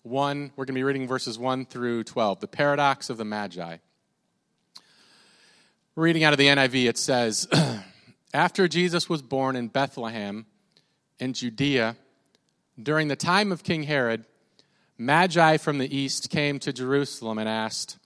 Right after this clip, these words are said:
'Where is the one who has been born King of the Jews?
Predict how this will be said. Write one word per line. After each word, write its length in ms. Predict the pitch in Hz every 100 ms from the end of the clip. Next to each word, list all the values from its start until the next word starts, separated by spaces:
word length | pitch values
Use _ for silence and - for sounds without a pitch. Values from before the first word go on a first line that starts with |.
| _ _ _ _ _ -
'Where 300 | 123 196 262
is 100 | 220
the 100 | 208
one 220 | 196 190
who 60 | 180
has 100 | 151
been 220 | 151 139
born 320 | 151 151 143
King 240 | 156 147
of 40 | 131
the 80 | 123
Jews? 540 | 127 117 92 -